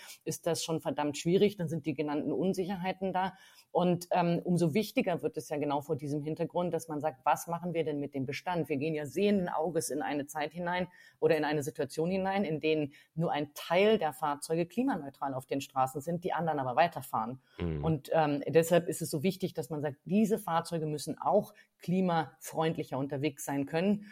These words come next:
Speaker 1: und dafür alternative Kraftstoffe zu befähigen.
Speaker 2: Dass man dann letztendlich wirklich sagen kann, die Mobilität wird klimaneutral und, ähm, wir uns alle auch nochmal mit einem noch besseren Gewissen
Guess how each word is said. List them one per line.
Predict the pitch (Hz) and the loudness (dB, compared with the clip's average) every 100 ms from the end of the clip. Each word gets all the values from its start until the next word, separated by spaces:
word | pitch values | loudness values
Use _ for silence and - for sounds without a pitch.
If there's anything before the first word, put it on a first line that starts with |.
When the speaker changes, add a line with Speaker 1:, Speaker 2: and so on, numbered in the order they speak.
| - - | -18 -4
Speaker 1:
und | 170 | 2
dafür | 165 165 175 165 | 4 4 4 2
alternative | 156 156 147 143 139 | 2 -2 -6 -6 -8
Kraftstoffe | - 185 - - 127 123 | -6 -8 -8 -12 -12 -12
zu | 117 | -14
befähigen. | - | -8
Speaker 2:
Dass | - 87 139 - - | -6 -4 -6 -12 -4
man | 85 87 - | 0 0 0
dann | 87 90 92 | 2 2 2
letztendlich | 92 90 82 90 | 0 0 0 2
wirklich | 92 95 92 | 2 2 4
sagen | 90 95 | 6 6
kann, | 90 92 92 87 87 | 4 2 2 0 -2
die | 95 | 0
Mobilität | 92 90 92 - 98 95 - - | 2 4 2 4 6 4 2 0
wird | 92 98 - _ _ - | 6 6 4 _ _ -10
klimaneutral | - 101 87 80 82 - 82 82 98 | 0 4 4 2 0 0 2 4 4
und, | - 87 82 - | 2 -4 -2 -2
ähm, | 87 85 - | 0 -2 -4
wir | 90 92 | 0 2
uns | 92 | 2
alle | - 95 - | 4 6 6
auch | 95 | 4
nochmal | 95 95 92 | 2 2 4
mit | 87 | 4
einem | 95 | 6
noch | 101 135 | 8 8
besseren | - 92 90 90 | 6 2 2 2
Gewissen | 85 85 87 98 | 0 0 2 0